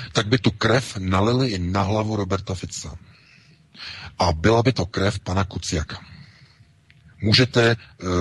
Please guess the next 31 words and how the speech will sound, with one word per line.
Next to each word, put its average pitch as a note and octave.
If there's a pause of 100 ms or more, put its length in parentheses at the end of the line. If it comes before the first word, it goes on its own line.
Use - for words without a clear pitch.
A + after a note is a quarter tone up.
o -
tom E2+
spekulovat, G#2
můžete G2 (420)
to D#2
zpochybňovat, G#2+
ale F#2+
to A2
je G2+
tak G#2
maximum, G#2+
co A#2
s -
tím A2
můžete G#2+
dělat, F2+ (160)
protože G#2
přesně D3
k -
tomu C3+
by B2
došlo. - (340)
A - (520)
ono, C3
pozor, A2
ono, F#2+
pokud - (100)
se -
takzvaně G#2
nepovede, F#2
nezadaří, F#2